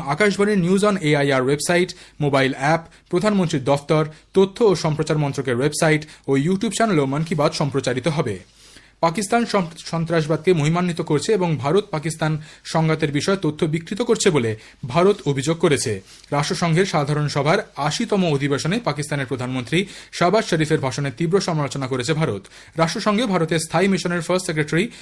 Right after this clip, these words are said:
পেটাল গেহলোট বলেছেন, এই ধরনের নাটকীয় ভাষণের মাধ্যমে প্রকৃত তথ্য আড়াল করা যাবে না।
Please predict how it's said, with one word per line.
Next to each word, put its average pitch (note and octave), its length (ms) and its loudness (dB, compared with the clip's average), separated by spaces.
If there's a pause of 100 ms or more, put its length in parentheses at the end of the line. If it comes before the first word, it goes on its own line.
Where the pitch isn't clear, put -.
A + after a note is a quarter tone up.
(160)
পেটাল F#3 280 4
গেহলোট C#3 300 2
বলেছেন, D3+ 400 2 (280)
এই G#3 140 4
ধরনের G3 340 2
নাটকীয় F#3 440 0
ভাষণের F3+ 380 0
মাধ্যমে D#3 500 0 (340)
প্রকৃত F3+ 380 2
তথ্য G3 300 0
আড়াল C#3+ 260 4
করা D3 200 2
যাবে D#3+ 260 2
না। G2 180 -6